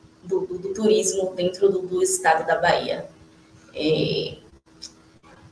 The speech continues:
é, é, essa questão de, de, de olhar, de, de avaliar,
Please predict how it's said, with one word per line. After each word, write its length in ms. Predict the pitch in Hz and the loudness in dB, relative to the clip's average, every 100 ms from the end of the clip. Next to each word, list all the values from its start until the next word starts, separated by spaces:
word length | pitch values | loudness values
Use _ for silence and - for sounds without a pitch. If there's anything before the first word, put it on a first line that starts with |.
| - - | -20 -4
é, 240 | 185 - 185 | -2 4 8
é, 220 | 170 160 | 8 6
essa 200 | 185 185 | 6 6
questão 600 | 190 190 185 185 175 175 | 8 8 8 6 6 6
de, 140 | 180 | 2
de, 160 | 170 175 | 0 -2
de 400 | - 175 185 185 | -4 -8 4 8
olhar, 800 | - 170 170 185 185 185 175 170 | 10 10 10 12 12 12 8 4
de, 160 | 180 180 | -2 -4
de 160 | - | 2
avaliar, 1000 | 180 180 175 175 156 156 170 180 - | 2 4 4 4 6 8 8 4 -2